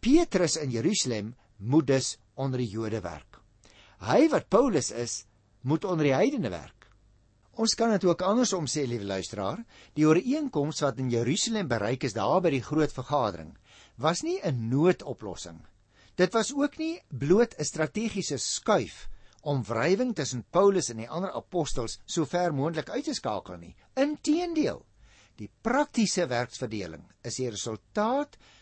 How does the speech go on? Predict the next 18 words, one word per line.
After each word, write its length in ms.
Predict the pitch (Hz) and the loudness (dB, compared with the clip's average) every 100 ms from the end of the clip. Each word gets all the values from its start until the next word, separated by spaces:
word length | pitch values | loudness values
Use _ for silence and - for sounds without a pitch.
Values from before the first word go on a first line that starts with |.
| _ | _
van 260 | - 110 104 | -10 -8 -8
'n 120 | 87 | -8
dieper 400 | 95 185 - 190 | -2 -2 0 -4
liggende 580 | 143 101 131 147 160 147 | -4 -4 -2 -2 -2 -4
teologiese 680 | 131 113 104 113 120 123 123 | -4 -6 -4 -4 -4 -8 -10
insig, 340 | 107 - 90 | -12 -12 -12
naamlik 640 | 95 98 147 151 101 - _ _ _ _ _ _ | -10 -2 0 2 -2 -8 _ _ _ _ _ _
dat 180 | 101 95 | -14 -12
aan 180 | 87 90 | -12 -6
Paulus 520 | - 202 262 294 294 - | 2 4 6 4 0 -2
die 80 | 107 | -6
verkondiging 600 | - - 170 160 135 123 | -8 -4 -2 -2 -4 -6
van 160 | 113 107 | -6 -8
die 140 | 104 | -10
evangelie 640 | 95 107 - 180 202 226 226 | -10 -10 -6 0 0 0 -6
aan 200 | 98 98 | -10 -10
een 300 | 165 147 170 | -2 0 0
groep, 320 | - 269 311 | -2 -2 -2